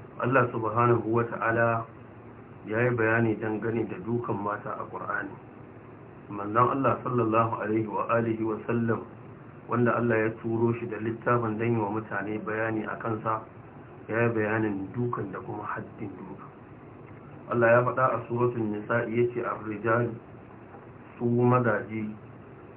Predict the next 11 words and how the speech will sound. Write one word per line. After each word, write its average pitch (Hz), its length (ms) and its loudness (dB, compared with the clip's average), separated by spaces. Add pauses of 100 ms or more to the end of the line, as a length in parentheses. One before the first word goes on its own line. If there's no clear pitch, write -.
(220)
su 110 100 0
ne 110 240 4
qawwamuna 113 880 2
'ala 107 160 -2
an-nisa'i, 98 480 -4
su 117 160 -8
suke 117 240 -8
da - 80 -10 (140)
shugabanci 107 680 -6
akan 101 320 -10
mata. 90 300 -8